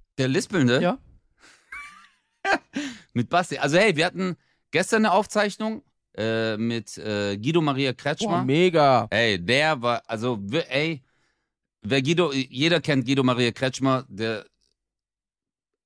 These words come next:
Speaker 1: wirklich Modeikone aus Deutschland und natürlich Shopping Queen, Superstar. Und vor allem ein richtig toller Mensch.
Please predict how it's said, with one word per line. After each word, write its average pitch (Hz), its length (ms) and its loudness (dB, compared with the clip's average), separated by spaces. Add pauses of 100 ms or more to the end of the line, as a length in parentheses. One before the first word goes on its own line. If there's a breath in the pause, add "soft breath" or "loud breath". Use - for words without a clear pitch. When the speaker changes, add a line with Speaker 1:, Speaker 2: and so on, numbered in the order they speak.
Speaker 1:
wirklich 120 440 -4
Modeikone 139 840 0
aus 123 180 0
Deutschland 127 640 0
und 139 180 2
natürlich 131 440 -2
Shopping 127 380 0
Queen, 123 440 0 (160)
Superstar. 107 720 -4 (880)
Und 170 640 2 (720)
vor - 260 -6
allem 127 500 2 (180)
ein 107 300 -2 (220)
richtig 131 920 -2 (300)
toller 117 640 2
Mensch. 101 480 -2